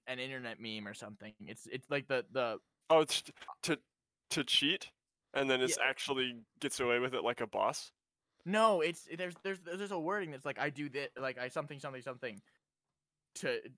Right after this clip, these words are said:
Speaker 1: like, to blank, like, explaining the thing at the end.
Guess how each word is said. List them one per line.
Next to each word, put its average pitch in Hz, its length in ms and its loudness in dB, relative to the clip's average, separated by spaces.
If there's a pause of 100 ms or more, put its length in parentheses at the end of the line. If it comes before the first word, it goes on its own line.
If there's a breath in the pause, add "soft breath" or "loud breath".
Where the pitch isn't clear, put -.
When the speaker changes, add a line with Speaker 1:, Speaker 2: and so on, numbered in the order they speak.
Speaker 1:
like, 131 300 -2 (460)
to 160 200 0
blank, 123 400 -6
like, 117 140 -12
explaining 123 540 -8 (120)
the 120 80 -8
thing 120 180 -12
at - 100 -14
the 110 120 -10
end. 127 280 -10